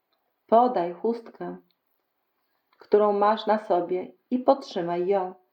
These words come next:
I potrzymała ją. On zaś odmierzył jej sześć miar jęczmienia i włożył na nią. I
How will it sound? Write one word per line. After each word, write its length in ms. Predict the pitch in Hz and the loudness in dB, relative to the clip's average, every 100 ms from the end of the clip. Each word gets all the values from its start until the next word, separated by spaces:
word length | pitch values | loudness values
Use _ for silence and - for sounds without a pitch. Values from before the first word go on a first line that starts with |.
| _ _ - | _ _ -4
I 100 | 240 | -2
potrzymała 760 | 233 226 - 226 220 208 170 160 | 0 -2 -2 -2 0 0 -2 -6
ją. 320 | 165 170 180 _ _ _ _ _ _ - | -10 -14 -18 _ _ _ _ _ _ 2
On 280 | 190 196 | 4 4
zaś 300 | 190 190 190 - - | 0 0 -2 -8 -6
odmierzył 560 | 196 196 170 160 170 | -2 0 -2 -2 -2
jej 220 | 170 175 | 2 2
sześć 580 | 175 - 190 196 196 - | 0 0 0 0 -2 -6
miar 500 | 180 170 151 156 156 | -4 -2 -2 -2 -2
jęczmienia 880 | 170 170 165 - 185 180 180 180 185 _ _ _ _ - | -2 0 -4 -6 -2 -2 -2 -4 -10 _ _ _ _ -2
i 140 | 214 | -2
włożył 520 | 180 214 214 214 160 | 4 6 6 4 -4
na 160 | 165 160 | -6 -10
nią. 220 | 160 165 _ _ _ _ _ _ - | -12 -18 _ _ _ _ _ _ -2
I 160 | 202 | 0